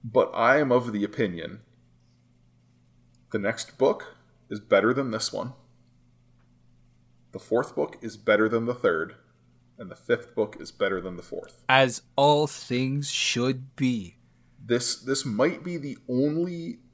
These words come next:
Speaker 1: like, multi-volume, like, more than a trilogy, like, a, a four-plus book series I've ever read that I think every book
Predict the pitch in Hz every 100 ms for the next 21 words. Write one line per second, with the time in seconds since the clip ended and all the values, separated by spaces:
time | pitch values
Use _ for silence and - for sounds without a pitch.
0 | _ - 104 101 - - _ _ _ _
1 | _ _ _ _ - _ _ 131 - _
2 | _ _ _ _ _ _ _ - 127 123
3 | 131 139 131 117 113 113 107 98 107 104
4 | 123 117 107 - - 117 92 - 85 82
5 | - 90 - 82 78 - - - 62 -
6 | _ _ _ _ _ - 117 131 - 113
7 | 104 123 113 104 - 113 101 104 - 104
8 | - - 117 110 95 90 95 131 - -
9 | 107 101 107 - 101 - 120 113 123 104
10 | 107 -